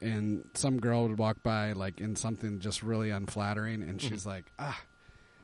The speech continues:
Speaker 1: she just needs a really good friend." And I was like, <laughs> "What do you mean?" And she's like, "'Cause a really good friend, right bef-, right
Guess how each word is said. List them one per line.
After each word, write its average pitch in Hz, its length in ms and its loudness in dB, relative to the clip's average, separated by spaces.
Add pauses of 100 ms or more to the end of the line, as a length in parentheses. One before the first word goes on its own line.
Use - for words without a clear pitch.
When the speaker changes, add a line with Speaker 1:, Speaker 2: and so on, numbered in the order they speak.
(120)
Speaker 1:
she - 220 -6
just 143 260 -4
needs 117 180 0
a 92 60 -2
really 92 380 -2
good 82 200 -6
friend." 78 460 -8 (460)
And - 100 6
I - 40 12
was - 200 4
like, 120 180 -2
<laughs> - 200 -4
"What 233 140 10
do 277 60 6
you 240 180 10
mean?" 185 520 8
And 156 220 2
she's 175 240 2
like, 165 260 8 (340)
"'Cause 208 140 6
a 202 60 12
really 247 200 12
good 226 200 6
friend, 175 480 10 (1200)
right 175 280 10
bef-, 156 260 4
right 170 400 10